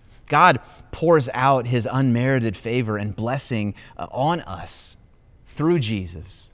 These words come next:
because of what Jesus has done. Like, we don't deserve any of it. So even a drop of grace would be more than we deserve, and Jesus just pours it all over the place. You know, we don't earn grace through our good works or perfection. It's freely given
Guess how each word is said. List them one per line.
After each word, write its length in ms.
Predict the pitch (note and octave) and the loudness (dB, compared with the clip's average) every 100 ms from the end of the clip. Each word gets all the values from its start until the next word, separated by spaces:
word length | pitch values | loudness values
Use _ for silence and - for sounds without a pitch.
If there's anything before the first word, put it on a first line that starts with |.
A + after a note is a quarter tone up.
| - - _ - - - - | -20 -20 _ -20 -20 -16 -10
because 240 | C3+ C#3+ | -6 -2
of 60 | B2+ | -2
what 160 | A2+ | -2
Jesus 460 | G2+ C#3+ D#3+ B2 F#2 | -2 -2 -2 -6 -8
has 180 | F#2 F#2 | -10 -8
done. 200 | G2+ A2 | -8 -6
Like, 120 | A2+ | -6
we 220 | A#2 F3+ | -4 -4
don't 340 | E3+ F3 D#3+ C#3 | -2 -2 -2 -4
deserve 400 | B2 B2 A#2 - - | -4 -2 -4 -6 -14
any 320 | C3+ E3 A3 D3 | -8 -4 -2 -2
of 140 | D2+ | -2
it. 160 | - - _ - - - | -12 -20 _ -20 -16 -4
So 80 | D3+ | -2
even 200 | F#3+ C3 | -2 -4
a 40 | |
drop 540 | F#2+ A2+ A#2 F3+ A3+ | -2 -2 2 2 2
of 160 | D3+ G2+ | 0 -4
grace 340 | F#2+ F2+ - | -6 -8 -6
would 100 | A2+ | -8
be 120 | F#2+ G2+ | -6 -6
more 180 | A2 | -4
than 140 | G#2+ G#2 | -4 -6
we 80 | G2+ | -6
deserve, 400 | G2+ A2+ G#2+ G#2 | -8 -8 -8 -8
and 100 | G2 | -10
Jesus 400 | A#2+ F#3 G3 F3+ | -10 -10 -12 -14
just 220 | F3 - | -16 -16
pours 280 | C#3+ E3 E3 | -16 -12 -12
it 120 | E3+ | -12
all 320 | D#3+ F3 E3 | -14 -12 -12
over 200 | E3+ G3+ | -12 -14
the 80 | D#3 | -16
place. 640 | - - - - - - - - - - - - _ - | -16 -14 -12 -12 -12 -20 -20 -20 -20 -20 -20 -20 _ -8
You 40 | |
know, 60 | A2 | -4
we 140 | A2+ | -2
don't 240 | F3 E3 - - | -2 -2 -4 -2
earn 300 | C#3 F3 C3+ | 0 0 -2
grace 400 | A2+ C3+ D#3 - | -2 -4 -6 -6
through 160 | A#2+ | -4
our 80 | G#2+ | -2
good 200 | G#2+ A#2+ | -2 -2
works 380 | G#2 C3+ F#3+ - | 0 -2 -4 -8
or 60 | |
perfection. 580 | F#2+ G2 - C#3 - E3+ | -10 -10 -8 -10 -8 -8
It's 100 | A2 | -8
freely 360 | - D3 C#3+ B2+ | -8 -6 -4 -4
given 400 | A2 C#3 E3 | -2 -4 -4